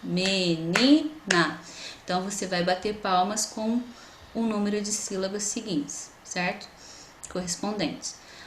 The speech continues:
Aqui, pra você trabalhar a consciência fonêmica, eu sugiro que você trabalhe com músicas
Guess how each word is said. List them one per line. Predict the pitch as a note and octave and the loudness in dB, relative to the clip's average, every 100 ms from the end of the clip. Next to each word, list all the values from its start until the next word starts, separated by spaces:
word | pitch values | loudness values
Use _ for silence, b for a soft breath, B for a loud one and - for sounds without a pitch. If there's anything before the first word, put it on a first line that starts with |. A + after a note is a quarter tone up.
| B | B
Aqui, | F#3+ F#3 A#3+ C4 B3+ - - - - - - - - - | -6 -2 4 6 4 -2 -18 -20 -20 -20 -20 -20 -20 -6
pra | - G3+ | 2 2
você | G#3 G#3 F#3 | 2 0 0
trabalhar | F#3+ F3+ F3+ D#3+ D#3+ | 2 2 4 4 4
a | |
consciência | D#3+ E3+ - E3+ E3 E3+ | 0 -2 0 -2 -2 -4
fonêmica, | - F3 G3 A#3 G3+ F#3+ | -2 0 2 2 0 -4
eu | F#3+ G#3+ | -4 -2
sugiro | - A3 G#3 G#3 | 0 2 4 2
que | G#3 | 0
você | G3+ G3+ - | -4 -4 -4
trabalhe | G3+ G3 G3+ G3+ | -4 0 0 0
com | A3 | 4
músicas | B3 B3 G#3 E3 D#3+ E3+ - | 8 10 8 2 -4 -8 -10